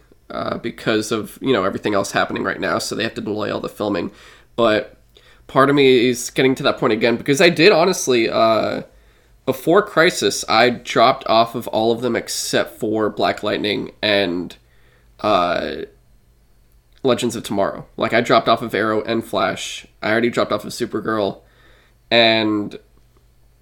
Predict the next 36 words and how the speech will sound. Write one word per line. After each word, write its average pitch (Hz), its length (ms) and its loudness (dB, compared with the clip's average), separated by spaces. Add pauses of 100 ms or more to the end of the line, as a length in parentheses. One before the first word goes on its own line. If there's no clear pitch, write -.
(420)
now, 123 560 4
like, 113 220 -2
I've 120 220 0 (600)
come 339 200 -2
back 233 180 0
to - 80 -6
Flash, 98 680 0
and 113 540 -2 (140)
I 113 140 0
just 117 360 -6
don't, 110 260 -2 (540)
I, 120 60 2
yeah, 120 180 4
I 107 40 0
don't, 120 140 -2
I 120 60 2
don't 120 240 -2
feel 120 280 0
it 110 180 -4
as 117 200 -4
much 107 240 -6
again. 104 420 -4 (440)
So 120 400 2
I'm 117 120 0
kinda 131 240 0
seeing, 117 340 -2
like, 107 540 0 (480)
how 123 140 0
long 117 320 2
I'm 110 60 -4
gonna 104 160 -6
stick - 380 -10
around 101 420 0
for 104 280 -8
this 117 280 -8
time. 123 400 -4